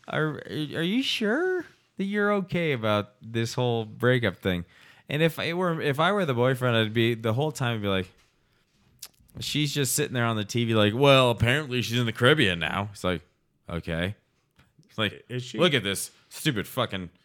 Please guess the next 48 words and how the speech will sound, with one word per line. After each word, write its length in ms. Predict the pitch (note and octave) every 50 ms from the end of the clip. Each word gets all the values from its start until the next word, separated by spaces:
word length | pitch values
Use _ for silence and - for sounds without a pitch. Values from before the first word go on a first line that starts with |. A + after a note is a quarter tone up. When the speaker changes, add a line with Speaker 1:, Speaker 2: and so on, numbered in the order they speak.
| _ _ _ _ _ _ _ -
Speaker 1:
bikini 520 | G#2 - - A2+ A2 G2+ F#2 F#2 F2 D#2+ - _ _ _ _ _
with 120 | - F#2 F#2
a 80 | F#2
thing." 360 | F2 - - G#2+ G#2 F#2+ E2+ - _ _ _ _ _ -
Speaker 2:
Yeah. 220 | G2 F#2+ F2 E2+ - _ _
Speaker 1:
"She's 200 | - - C3+ C3
just 180 | B2+ A#2+ - -
such 180 | B2 A#2 F2
a 40 | F#2+
slut." 400 | F2 - - A2 G#2 F#2+ F2+ - -
It's 120 | F2+ D#2+ F2
like, 200 | F2 E2+ E2 - _
Speaker 2:
Her 80 | - A2
perfect 540 | - - - A#2+ G2+ - - D#2+ - _ _
bone 260 | G2 F#2 F#2+ F#2+ F#2+
structure. 640 | - - - - A2+ F2+ - - - B2 G#2+ G2+ F#2
Speaker 1:
Okay. 520 | F#2+ G2+ G2+ G2 - G2 F#2 F#2 F#2 A2
Speaker 2:
And 80 | C#3 D3
a 40 | -
bikini. 600 | - - - A2+ G2 F2 F2 F2 F#2 F#2+ F#2+ - _ _ _ _ _ E2+
Speaker 1:
I 120 | A2 A#2+
wish 220 | B2+ C3+ C#3 B2+ C3
I 100 | C#3 C3+
had 140 | C#3 D3 C3+
that 140 | A2 G2+
bone 160 | F#2+ G#2 G2+ F#2
stru-, 160 | - C3+ F#2+
like, 160 | A2 G2+ F2+ F#2+ -
I 160 | - F#2 G2+ G2+
li-, 220 | G2 G2+ G2+ - -
I 120 | - G2+
like 200 | G2+ G2 G2+ - -
the 100 | G#2 F#2+
way 100 | G2 G2
you 160 | F#2+ F#2 F2+
look 180 | F#2 G2 F#2+ -
now. 160 | G2+ G#2+ A2 F#2+
It's 120 | D#2+ -
like, 160 | F#2+ F#2+ -
"God 240 | - A#2 G#2 F#2 F2+ -
damn, 200 | F2+ F#2 F#2 F2+
you 60 | F#2+ F#2
don't 120 | G2 F#2+
even 220 | F2+ E2+ D#2+ D#2+ D#2
know. 280 | D#2 D#2 D#2 D2+ C#2+ - _
You're 80 | - F#2
so 120 | - A2 F2+
stupid, 600 | - - - - - - G#2+ F#2+ - - - -